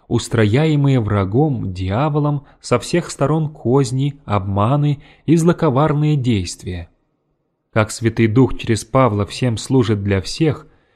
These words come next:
так и лукавый дух старается злобно быть всем для всех, чтоб всех низвести в погибель. С молящимися притворяется и он молящимся,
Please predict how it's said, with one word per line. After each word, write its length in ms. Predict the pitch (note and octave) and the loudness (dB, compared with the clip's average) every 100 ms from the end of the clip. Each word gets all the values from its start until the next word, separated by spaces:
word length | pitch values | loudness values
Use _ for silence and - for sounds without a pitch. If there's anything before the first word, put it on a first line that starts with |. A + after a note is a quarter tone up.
| _ _ | _ _
так 260 | E3 - | -2 2
и 80 | F3 | 2
лукавый 520 | F3+ F#3 C3+ A#2+ A2 | 2 2 0 2 2
дух 360 | G#2+ G#2+ B2 - | 2 4 2 0
старается 600 | - A2 A2+ A2 G#2+ A2 | -4 0 2 2 0 -4
злобно 520 | G2 G#2 D3 C3 A#2+ | -2 4 4 4 0
быть 260 | A2+ A#2+ - | 0 -4 -6
всем 400 | - - C3+ A2 | -6 -2 0 2
для 160 | G#2+ | 0
всех, 420 | G#2+ - C3+ G#2 - - _ - | -2 0 0 0 -6 -20 _ -10
чтоб 260 | - A2 | -2 -2
всех 360 | - - A#2+ - | -2 2 2 2
низвести 600 | A2 G2+ F#2+ F#2 - A#2 | 0 0 -2 -6 -6 -8
в 140 | - | -4
погибель. 560 | G#2 G2 G2+ F#2 F2+ - _ _ _ _ _ _ _ _ _ _ | -4 -2 -2 -2 -4 -10 _ _ _ _ _ _ _ _ _ _
С 140 | - A2 | -6 0
молящимися 720 | C3+ F#3 - D3+ D3 C3+ C3+ | 2 2 0 -2 -2 0 -2
притворяется 880 | C3 C3 B2 B2+ E3 D#3 C3 - D3+ | 0 0 2 2 2 2 -2 -2 -4
и 240 | - B2 | -2 0
он 300 | A2 A2 C3+ | 2 2 2
молящимся, 840 | B2 A#2 A2+ G#2 - G#2 - G2+ | 0 0 0 -2 -4 -8 -6 -8